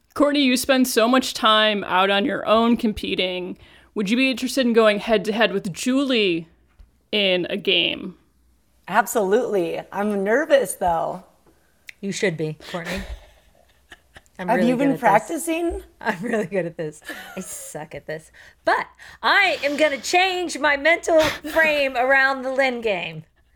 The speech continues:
Speaker 3: I'm bringing my hard hat and chisel, damn it, and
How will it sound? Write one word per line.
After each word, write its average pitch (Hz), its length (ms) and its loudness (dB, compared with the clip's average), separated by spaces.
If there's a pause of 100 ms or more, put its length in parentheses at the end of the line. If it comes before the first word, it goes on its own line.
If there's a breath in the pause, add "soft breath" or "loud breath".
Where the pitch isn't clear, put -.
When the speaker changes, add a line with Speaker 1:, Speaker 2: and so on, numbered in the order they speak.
(280 soft breath)
Speaker 3:
I'm 277 180 2
bringing 370 360 0
my 320 180 4
hard 349 300 4
hat 359 240 4
and 254 80 -12
chisel, 359 680 4
damn 294 260 2
it, 320 220 2
and 339 560 4